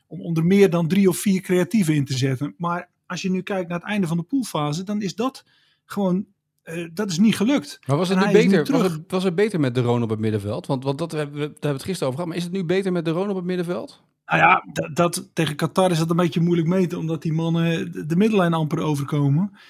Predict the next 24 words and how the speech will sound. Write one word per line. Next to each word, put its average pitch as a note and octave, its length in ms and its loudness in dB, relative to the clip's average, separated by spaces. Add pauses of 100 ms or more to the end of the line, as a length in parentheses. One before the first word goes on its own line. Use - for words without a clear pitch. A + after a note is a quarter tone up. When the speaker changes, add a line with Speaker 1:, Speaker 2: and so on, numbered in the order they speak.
(320)
Speaker 1:
Maar E3 340 0 (180)
ik E3 180 -2
denk F3 180 4
dat E3 120 2
hij E3 280 2
probeert E3 400 0
daar D#3 120 -2
doorheen E3+ 280 2
te - 100 -4
kijken D#3 440 -4
en F3+ 100 -6
kijkt G3+ 260 -2
dan D#3 180 -2
of D#3+ 240 -6
inderdaad D3+ 360 -6
tegen D3 180 -4
Amerika E3+ 540 2
of C#3+ 320 -12
misschien G3 320 -6
inderdaad E3 420 -8
in G3+ 60 -6
een F#3 80 -4
kwartfinale E3+ 760 -2
tegen D#3 480 -6